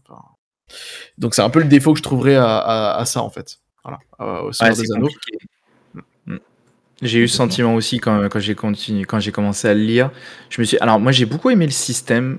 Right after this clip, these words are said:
Speaker 2: enfin le, le système cinq E, euh, de, revisité, parce qu'au final
Speaker 1: Oui.
Speaker 2: ça reprend les règles, mais t'as quand même beaucoup d'adaptations avec, euh,
Speaker 1: Clairement.
Speaker 2: cette ambiance
Speaker 3: Ouais.
Speaker 2: très Tolkien où le combat c'est un peu secondaire aussi.
Speaker 3: Mm.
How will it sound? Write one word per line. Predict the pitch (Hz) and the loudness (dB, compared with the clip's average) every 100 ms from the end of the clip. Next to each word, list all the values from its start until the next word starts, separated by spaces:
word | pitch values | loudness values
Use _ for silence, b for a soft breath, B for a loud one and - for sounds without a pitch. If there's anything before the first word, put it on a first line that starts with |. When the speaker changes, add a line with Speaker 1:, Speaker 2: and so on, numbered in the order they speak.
| - | -4
Speaker 2:
enfin | - | 0
le, | 101 92 | 2 0
le | 87 | -4
système | 92 107 - 110 | -6 -6 0 2
cinq | 104 113 107 | 2 0 0
E, | 120 | 2
euh, | 117 107 87 | 4 4 0
de, | 92 92 90 | -4 -8 -10
revisité, | 95 107 101 104 101 143 | -6 -6 -4 -8 -2 -2
parce | 123 98 | -2 -6
qu'au | - | -8
final | - 110 104 B | -4 -2 -2 B
Speaker 1:
Oui. | 139 131 | -4 -4
Speaker 2:
ça | - 104 | -4 2
reprend | 113 - 127 | 2 2 4
les | 127 | 6
règles, | 139 147 | 6 4
mais | 127 113 | 4 2
t'as | 110 110 | 2 -2
quand | - 120 | 0 0
même | 120 | 0
beaucoup | 110 123 165 - 180 | -2 -2 -2 -2 0
d'adaptations | 160 139 135 139 127 151 147 139 | 2 2 2 0 0 -2 0 2
avec, | 113 107 107 | 2 0 0
euh, | 110 | -2
Speaker 1:
Clairement. | 101 120 120 113 | 0 -2 -2 -6
Speaker 2:
cette | - - | -8 -4
ambiance | 123 123 131 | 0 4 2
Speaker 3:
Ouais. | 175 | 4
Speaker 2:
très | 139 | 4
Tolkien | 131 139 127 147 143 | 4 2 4 4 4
où | 131 120 117 | 4 4 4
le | 117 | 2
combat | 113 123 123 135 | 2 2 4 4
c'est | 127 | 4
un | 113 | 0
peu | 107 113 | 0 -4
secondaire | - 123 120 117 117 113 | 0 0 2 4 4 4
aussi. | 113 - 139 165 B B | 2 0 -2 -4 B B
Speaker 3:
Mm. | 180 | -10